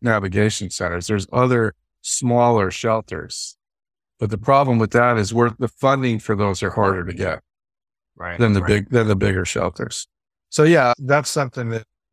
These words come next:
Speaker 1: it's not gonna be, it's not an easy road. And the county is sort of the big kind of umbrella, right? That has all the, has all the resources, but we can't just count on them to do it,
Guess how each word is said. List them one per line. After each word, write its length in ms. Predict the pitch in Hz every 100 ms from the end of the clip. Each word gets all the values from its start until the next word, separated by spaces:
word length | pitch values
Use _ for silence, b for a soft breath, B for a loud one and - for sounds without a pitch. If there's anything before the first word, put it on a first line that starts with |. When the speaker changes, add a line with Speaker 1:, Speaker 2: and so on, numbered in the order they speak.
| _ _ _ _
Speaker 1:
it's 220 | 139 120 147
not 200 | 170 185
gonna 200 | 156 131
be, 240 | 127 127
it's 160 | 123 135
not 220 | 147 147
an 80 | 120
easy 360 | 127 127 120
road. 440 | 104 110 117 127 123
And 300 | 113 101 101
the 120 | 107
county 440 | - 127 131 131
is 100 | 110
sort 220 | - 113
of 100 | 110
the 80 | 98
big 340 | 101 110 101 - _ _ _ _ -
kind 200 | 120 107
of 100 | 98
umbrella, 640 | 101 98 107 113 104 90
right? 320 | 95 98 110 -
That 100 | 113
has 240 | 110 107 107
all 160 | 104
the, 200 | 101 95 - _ _ _ _ -
has 180 | 110
all 160 | 117 110
the 80 | 101
resources, 720 | 113 123 - 98 92 101 92
but 160 | 104
we 100 | 113
can't 300 | 110 135 123
just 220 | 117 107 -
count 280 | 120 110
on 180 | 104 101
them 220 | 110 107
to 80 | 95
do 200 | 90 104
it, 120 | 98